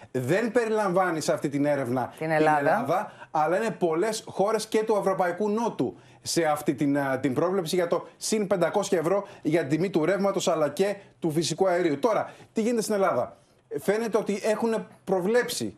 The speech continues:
Speaker 1: αυτή την εκτόξευση των τιμών και για το φυσικό αέριο και για το πετρέλαιο, όπως λένε πληροφορίες μας από το Οικονομικό
Speaker 2: Μμμ.
Speaker 1: Επιτελείο, λίγο πριν καταθέσουν το προσχέδιο του προϋπολογισμού στη Βουλή για το δύο χιλιάδες είκοσι δύο, αλλά το αλλά είναι ότι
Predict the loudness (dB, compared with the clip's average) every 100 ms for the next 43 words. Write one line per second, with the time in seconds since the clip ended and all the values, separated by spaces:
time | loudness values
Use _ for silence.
0 | -8 -4 -2 -2 -2 -2 -2 -2 -4 -2
1 | -2 0 0 0 0 0 0 0 -4 -2
2 | 0 0 0 -2 -2 -2 0 0 0 -4
3 | -8 -12 -2 0 0 0 0 0 -2 0
4 | -2 -2 -2 -4 -2 -2 0 0 0 0
5 | 0 -2 0 0 0 0 0 0 -2 -2
6 | -2 -2 -4 -6 -18 -6 -2 0 -2 0
7 | 0 0 0 -2 0 0 0 0 -2 -2
8 | -2 -2 0 0 0 0 -2 -2 -2 -2
9 | -2 0 2 2 2 2 -2 -12 -20 -20
10 | -6 0 0 2 2 0 0 0 0 -2